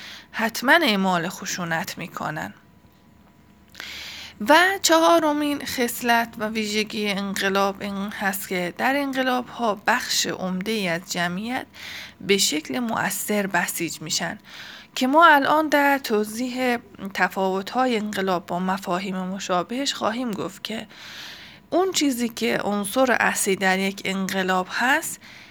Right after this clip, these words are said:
مردم هستن. مردم به شکل مؤثری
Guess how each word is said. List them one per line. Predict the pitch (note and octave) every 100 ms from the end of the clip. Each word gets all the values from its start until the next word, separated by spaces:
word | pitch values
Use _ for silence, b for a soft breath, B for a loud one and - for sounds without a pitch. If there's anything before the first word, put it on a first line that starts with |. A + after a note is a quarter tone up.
| B
مردم | A3+ G#3 G#3+ G#3 G3+ G3 G#3 A#3 G3
هستن. | - F3 F#3 - F3 E3 - - - - - -
مردم | F#3+ G3 G3 G3 G3 A3+ C4+ E4+ F4 - - -
به | G3
شکل | - C4+ B3+ F#3+ F3 F3
مؤثری | F#3+ F#3 G3 - A#3+ C4+ D#4